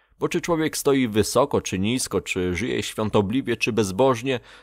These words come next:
czy jest oświeconym, czy błądzi w ciemnościach, czy jest błogosławionym czy przeklętym,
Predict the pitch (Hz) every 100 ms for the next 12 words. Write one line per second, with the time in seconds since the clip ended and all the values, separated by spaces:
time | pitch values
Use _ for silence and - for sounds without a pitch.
0 | - - - - 101 - 92 - 117 135
1 | 107 90 - 90 85 139 123 85 - 90
2 | 98 123 117 - 95 85 - 87 82 80
3 | 90 90 - 95 87 127 120 117 127 -
4 | - 131 127 123 120